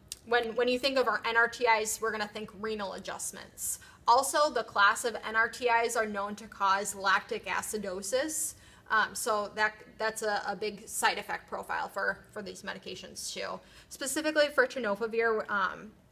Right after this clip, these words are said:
we're, we're gonna think a lot about nephrotoxicity and osteoporosis with this medication. Emtricitabine, we're gonna think about headaches.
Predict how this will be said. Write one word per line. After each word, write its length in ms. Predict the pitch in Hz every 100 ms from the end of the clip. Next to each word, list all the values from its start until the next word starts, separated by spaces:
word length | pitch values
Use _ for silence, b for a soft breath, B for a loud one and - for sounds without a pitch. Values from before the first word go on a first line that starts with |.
| _
we're, 280 | - 214 226
we're 160 | 214 226
gonna 160 | 226
think 240 | 214 233 208
a 20 |
lot 180 | 208 196
about 300 | 202 196 202
nephrotoxicity 1080 | 208 - 233 226 226 - 240 262 247 233 -
and 160 | 190
osteoporosis 1000 | - 190 190 - 196 196 196 190 190 220
with 140 | 233 226
this 220 | 233 -
medication. 720 | 233 226 240 226 254 233 233 B B B B -
Emtricitabine, 920 | 240 240 240 226 220 214 233 240 226
we're 80 | 214
gonna 120 | 214
think 200 | 214 208
about 200 | - -
headaches. 720 | - 196 214 254 - - -